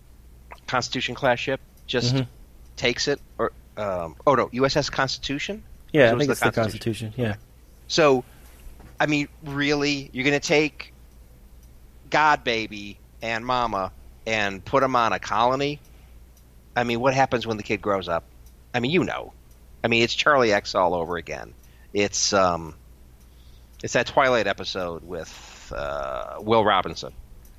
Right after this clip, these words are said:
Speaker 1: It's like, it's just not gonna go well.
Speaker 2: That's, that's pretty, that's pretty good. What if, what if that little boy does become the Bill Mummy character from the Twilight Zone?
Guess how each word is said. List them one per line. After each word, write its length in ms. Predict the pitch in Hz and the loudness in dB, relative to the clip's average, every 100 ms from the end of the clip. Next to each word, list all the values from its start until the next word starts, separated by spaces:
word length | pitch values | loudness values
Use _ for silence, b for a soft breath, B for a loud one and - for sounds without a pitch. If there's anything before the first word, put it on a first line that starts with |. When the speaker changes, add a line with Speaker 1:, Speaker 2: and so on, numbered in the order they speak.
| b b b b | b b b b
Speaker 1:
It's 180 | 107 - | -8 0
like, 360 | 113 101 - - - - - - - | 2 2 -2 -18 -20 -20 -20 -20 0
it's 160 | 151 | 0
just 240 | - 180 147 | 2 0 0
not 200 | 147 135 | 0 0
gonna 160 | 104 90 | -2 -2
go 140 | 90 | -4
well. 360 | 85 80 71 - - - - - - - - - - - - - - - - - - - - - - - - - - | -4 -8 -10 -14 -20 -18 -18 -18 -20 -20 -20 -20 -20 -20 -20 -20 -20 -20 -20 -20 -20 -20 -20 -20 -20 -20 -20 -20 -6
Speaker 2:
That's, 240 | 123 123 | -6 -6
that's 240 | - 131 - | -2 -2 -2
pretty, 320 | - 135 123 | -2 4 6
that's 240 | 117 123 | 6 2
pretty 220 | - 127 113 | 2 2 6
good. 300 | 120 98 101 | 4 4 6
What 160 | 139 | 8
if, 280 | 143 123 - | 8 6 -8
what 200 | - 139 | 2 4
if 100 | 139 | 6
that 140 | 135 127 | 6 6
little 160 | 127 | 6
boy 220 | 110 120 | 6 4
does 240 | 113 117 113 | 6 2 0
become 540 | 113 - 107 104 95 - - - - - - | -6 -2 -2 -2 -6 -16 -20 -20 -20 -20 -6
the 140 | 98 | -6
Bill 220 | 101 110 | 0 2
Mummy 280 | 107 104 104 | 2 0 -2
character 640 | 98 104 101 - 101 95 - | -2 -4 -4 -6 -6 -6 -8
from 180 | - 101 | -6 -4
the 80 | |
Twilight 340 | 98 104 98 95 | -2 -2 -2 -4
Zone? 160 | 101 | -8